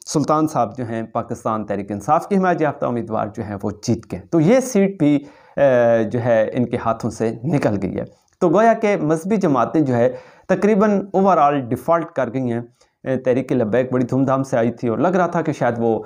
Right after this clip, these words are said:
अच्छी खासी, ए, अच्छी खासी सीटें जो है निकाल पाएगी, लेकिन उन्होंने भी कोई ख़ास, ए,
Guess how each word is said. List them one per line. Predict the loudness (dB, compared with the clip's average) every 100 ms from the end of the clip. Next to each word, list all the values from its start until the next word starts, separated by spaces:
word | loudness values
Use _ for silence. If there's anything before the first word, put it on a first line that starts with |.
| -12 -6
अच्छी | -4 -2
खासी, | 0 0 0
ए, | -2 0 0 0 0 -2 -2
अच्छी | -2 -2
खासी | -2 -2 -2
सीटें | -2 -2 0 0
जो | 2
है | 0
निकाल | 2 0
पाएगी, | 2 -2 0 0
लेकिन | 0 0 0 -2 -2
उन्होंने | 0 2 2
भी | 0
कोई | -2 -2
ख़ास, | -2
ए, | -2